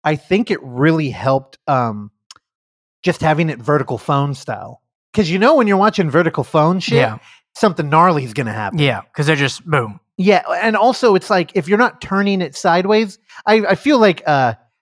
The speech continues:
Speaker 1: the relationship with the content when you have a, a horizontal phone, it's like, "I'm trying to capture this moment."
Speaker 2: Exactly. That's
Speaker 1: Yeah.
Speaker 2: what, that's what I mean. It's like, "I've just gotta pull this out and record it right there at the moment."
Speaker 1: Yeah,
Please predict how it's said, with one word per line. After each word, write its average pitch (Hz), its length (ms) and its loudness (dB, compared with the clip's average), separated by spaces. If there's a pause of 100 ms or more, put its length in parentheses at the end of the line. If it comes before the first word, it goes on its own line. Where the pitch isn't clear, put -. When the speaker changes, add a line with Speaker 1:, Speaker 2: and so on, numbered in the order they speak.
(160)
Speaker 1:
the 156 140 2
relationship 156 680 0
with 127 100 -12
the 120 80 -10
content 151 520 -2
when 139 120 -4
you 135 80 -2
have 135 140 0
a, 113 140 -4 (200)
a 123 100 0
horizontal 151 580 0
phone, 220 400 0 (240)
it's 180 160 -2
like, 190 160 2
"I'm 302 160 0
trying 190 180 0
to 170 40 -2
capture 170 340 0
this 185 140 0
moment." 233 320 2
Speaker 2:
Exactly. 156 480 0
That's 180 160 4
Speaker 1:
Yeah. 214 60 6
Speaker 2:
what, 190 120 2
that's 190 140 4
what 202 100 4
I 175 60 4
mean. 165 220 4
It's 147 200 0
like, 151 220 2
"I've 170 180 2
just 165 140 0
gotta 165 160 2
pull 180 220 2
this 170 180 2
out 160 160 4
and 139 80 0
record 139 320 2
it 131 140 -4
right 143 220 0
there 135 160 2
at 127 100 -8
the 135 60 -8
moment." 123 360 -2
Speaker 1:
Yeah, 127 540 2